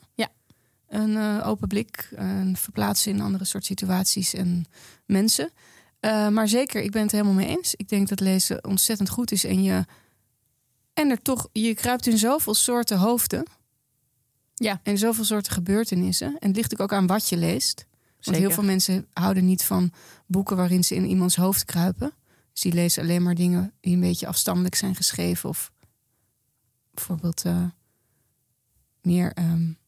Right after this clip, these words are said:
Speaker 2: f-, non-fictie of zo.
Speaker 1: Mhm.
Speaker 2: Ehm,
Speaker 1: Kruip je nog steeds wel in iemands hoofd, maar, eh,
Speaker 2: Anders.
Speaker 1: anders.
Speaker 2: Eh, het is niet dat iemand, eh, iemand kan bijvoorbeeld als iemand een,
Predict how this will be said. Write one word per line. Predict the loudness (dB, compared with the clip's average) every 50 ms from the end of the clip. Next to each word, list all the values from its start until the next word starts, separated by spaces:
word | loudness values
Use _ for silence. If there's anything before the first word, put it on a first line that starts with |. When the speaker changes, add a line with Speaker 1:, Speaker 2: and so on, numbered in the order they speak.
| _ _ _ -8
Speaker 2:
f-, | -8 -8 -8 _
non-fictie | 0 2 4 4 4 2 2 0 -2 -2 -2 -2 -4 -4
of | -6 -6
zo. | -6 -6 -4 -4 -4 -6 -8 _ _ _ _ _ _ _ _ 0
Speaker 1:
Mhm. | 2 4 4 4 2 0 -4 -6 -12 _ _
Speaker 2:
Ehm, | -2 0 2 2 4 4 4 4 2 2
Speaker 1:
Kruip | 0 -2 -4 -4 -4
je | -4
nog | -4 -2 -2
steeds | -2 -2 -2 -2
wel | -2 -2
in | -2 -2
iemands | -2 -2 -2 -2 -2
hoofd, | -2 -2 -2 -2 -4 -4
maar, | -4 -2 -2 -2 -4 -8 -14 _ -8
eh, | -6 -4 -4 -4 -4 -6 -4 -2
Speaker 2:
Anders. | 0 0 2 2 2 2 2 2 0 0 0 0
Speaker 1:
anders. | -2 -2 -2 0 -2 -4 -4 -6 -6
Speaker 2:
Eh, | -2 -2 0 0
het | -2 -2 -2
is | -2 0
niet | 2 2 0 0
dat | -2 -6 -6
iemand, | -2 0 0 2 2 0 -2 -4
eh, | -4 -4 -4 -2
iemand | 0 0 0 0 0
kan | 0 -2
bijvoorbeeld | 0 0 -2 -4 -2 -2 -2
als | -2
iemand | 0 0 0 0 0
een, | -2 -2 -4